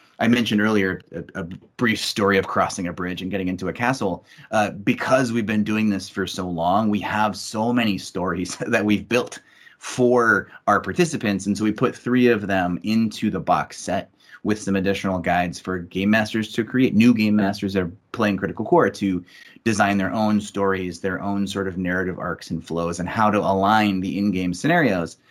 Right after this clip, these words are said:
with those real-world areas of social growth. So you, you mentioned earlier the crossing the bridge.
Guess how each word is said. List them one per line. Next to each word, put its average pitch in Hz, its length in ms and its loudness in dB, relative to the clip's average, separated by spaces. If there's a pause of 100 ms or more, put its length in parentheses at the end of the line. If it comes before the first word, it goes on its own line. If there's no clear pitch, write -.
(200)
with 120 220 4
those 110 240 -2
real-world 92 520 -2
areas 90 360 -4
of 82 100 -8
social - 300 -6
growth. - 240 -2
So 104 100 -4
you, 101 220 4
you 113 120 4
mentioned 101 320 4
earlier 117 200 2
the 92 100 -2
crossing 104 440 -4
the 107 60 -2
bridge. 165 420 0